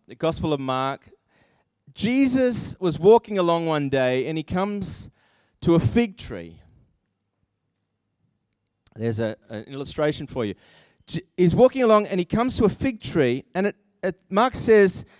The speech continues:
it wasn't actually fig tree fruit season, so there was no figs on the tree. But Jesus said, he, he was hungry, he obviously wanted to, to eat some figs. There was no figs there.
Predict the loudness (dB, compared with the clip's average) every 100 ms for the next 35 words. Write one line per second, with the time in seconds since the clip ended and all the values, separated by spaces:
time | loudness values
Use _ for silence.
0 | -2 2 6 6 4 -2 -4 -6 -8 -8
1 | -8 -8 -8 -6 -4 -4 -8 _ _ _
2 | _ _ _ -14 -2 0 0 -6 -2 -2
3 | -4 -6 -10 -18 _ _ _ _ _ _
4 | -2 4 4 4 2 2 2 2 -4 -2
5 | -4 -4 -2 2 2 0 -6 _ _ _
6 | _ _ _ _ -8 -6 -2 -2 0 -2
7 | -2 0 0 -2 -4 -2 -2 -2 -4 -2
8 | -2 0 -2 -4 -4 -4 -4 -6 -10 _
9 | _ -10 -6 -8 -10 -14 -6 -6 -6 -14
10 | -20 _ _ -20 -14 -8 -8 -6 -8 -6
11 | -6 -6